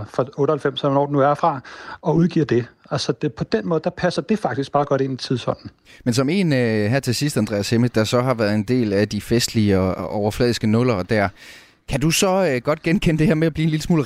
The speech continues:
Speaker 2: retraumatiseret af, at nullernes lyd altså nu er, virker til at være tilbage?
Speaker 1: Ja, det kan jeg. Jeg kan godt sætte mig ind i det. Og det er jo, det er jo ligesom, øh, når man, øh, når man dufter til noget, som man duftede til for ti år siden, så lige pludselig får samme følelse i kroppen igen,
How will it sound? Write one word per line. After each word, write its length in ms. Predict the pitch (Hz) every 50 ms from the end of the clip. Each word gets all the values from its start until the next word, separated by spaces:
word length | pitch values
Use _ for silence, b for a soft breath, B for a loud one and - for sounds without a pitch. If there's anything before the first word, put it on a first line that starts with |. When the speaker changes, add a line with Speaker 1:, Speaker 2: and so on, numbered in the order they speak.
| 101 113
Speaker 2:
retraumatiseret 1000 | 139 175 196 - - - 139 120 113 110 - - 120 113 - - 170 165 135 117
af, 180 | 127 156 175 156
at 100 | 117 101
nullernes 500 | 113 131 160 165 143 107 104 101 - -
lyd 180 | 131 151 180 139
altså 220 | 98 101 - -
nu 200 | 110 120 143 151
er, 420 | - 113 104 101 98 98 101 110 113
virker 240 | 120 127 147 156
til 120 | 139 - 196
at 60 | 156
være 80 | 131 120
tilbage? 340 | - 113 110 123 147 160 - - - - - - - _ _ B B B B B B B B B B B B B B B B B B B B B B B B B B B B - - _ _ B B B B B B B B B B -
Speaker 1:
Ja, 180 | - - 127 135
det 120 | 151 151
kan 100 | - 165
jeg. 100 | 147 147
Jeg 120 | 156 147
kan 80 | - -
godt 160 | - 156 160
sætte 220 | - - 175 147 170
mig 120 | 180 170
ind 100 | 175 160
i 40 | 156
det. 120 | 156 175
Og 80 | 160 147
det 60 | 175
er 20 |
jo, 20 | 175
det 120 | 156 -
er 40 | 180
jo 40 | 175
ligesom, 320 | 185 202 - 233 220 202
øh, 360 | 190 165 156 151 147 143 143 B B B B B B
når 100 | - 156
man, 240 | 151 151 147 147 147
øh, 400 | 135 135 135 131 131 131 135 135
når 120 | 143 147
man 120 | 147 151 143
dufter 300 | - 185 170 - - 202
til 160 | - - 190
noget, 420 | 170 151 147 151 165 175 190 170
som 140 | - - 160
man 160 | 147 139 135
duftede 360 | 131 160 156 - - - 151
til 140 | - - 156
for 100 | - 170
ti 200 | - - - 185
år 120 | 170 151 151
siden, 220 | - - 170 160
så 120 | - 185
lige 140 | 185 185 220
pludselig 320 | - - 208 175 - 190 -
får 160 | - 180 139
samme 300 | - - 147 151 180 156
følelse 360 | - 170 165 170 170 - 175
i 20 |
kroppen 360 | 156 - - 160 156 - 165 160
igen, 300 | 139 - 151 156 151